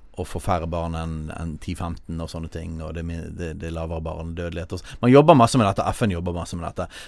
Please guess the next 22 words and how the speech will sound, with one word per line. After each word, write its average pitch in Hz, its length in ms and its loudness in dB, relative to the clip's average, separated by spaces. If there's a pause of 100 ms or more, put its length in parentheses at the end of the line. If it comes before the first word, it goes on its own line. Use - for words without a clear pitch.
Så - 160 -4
jeg 110 80 -4
skal 139 100 4
ikke 113 140 0
si 151 100 12
at 113 80 8
det, 101 140 4
på 110 80 4
en - 20 0
måte, 104 160 2
det 104 160 6
er 85 120 -4 (180)
helt 92 500 0 (480)
på 104 140 -4
trynet, 117 420 2 (640)
men 127 240 6
det 156 80 10
er 180 160 8
likevel 139 480 8
noe 156 240 10
inni 143 240 6
her 95 320 2